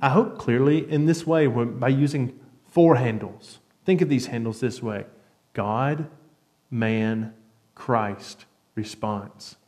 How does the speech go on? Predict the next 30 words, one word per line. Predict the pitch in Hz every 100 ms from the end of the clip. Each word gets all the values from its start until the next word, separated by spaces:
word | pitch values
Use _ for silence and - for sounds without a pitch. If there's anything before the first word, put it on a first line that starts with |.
| _ _ _ _ _ -
Our | 120 165
God | 143 135 127
is | 110
holy, | - 131 143 165
and | 156
he's | 117 110
the | 120
creator | - 127 127 131 127
of | 117
all | 113 113
things. | 113 - 110 101 - - - _ _ _ _ -
And | 117
he |
created | 117 - 143 143 147 160 131
man | 131 143 131 117 110
in | 147 151
his | 135 147 143 139
own | 143 147 143
image | 139 131 113 104
for | - - 151 165
his | 170 165
glory | - 156 160 175 185 190 - - -
and | 139
to | 127
have | 123 117
unique, | 123 117 120 135 160 185 147 - - - _
intimate | 160 160 135 127 -
fellowship | - 151 143 139 - 127
with | 135 117
him. | 117 110 95